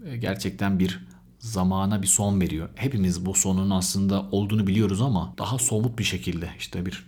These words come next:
tümör var orada ve o tümör gerçekten sanki bir alarmmış gibi. Zaman bitiyor, alarmıymış gibi. Evet, travmalardan bahsettim.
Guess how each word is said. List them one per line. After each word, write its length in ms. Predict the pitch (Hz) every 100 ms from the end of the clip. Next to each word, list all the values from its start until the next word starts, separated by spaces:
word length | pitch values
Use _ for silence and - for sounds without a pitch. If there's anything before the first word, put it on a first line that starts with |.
| -
tümör 360 | 107 104 101
var 200 | 90 85
orada 340 | 87 82 98 101
ve 40 |
o 160 | 101 110
tümör 280 | - 113
gerçekten 520 | 98 104 - - 92 90
sanki 400 | 92 90 - 87
bir 120 | - -
alarmmış 600 | 90 92 92 85 - -
gibi. 220 | - - - - - - - - - - - -
Zaman 420 | 101 92 82 82
bitiyor, 380 | 87 - 90 90
alarmıymış 680 | 85 82 82 87 85 - -
gibi. 200 | 85 - - - -
Evet, 440 | 147 127 87 - - -
travmalardan 760 | 117 127 104 90 85 82 82
bahsettim. 580 | 80 113 131 - 139 147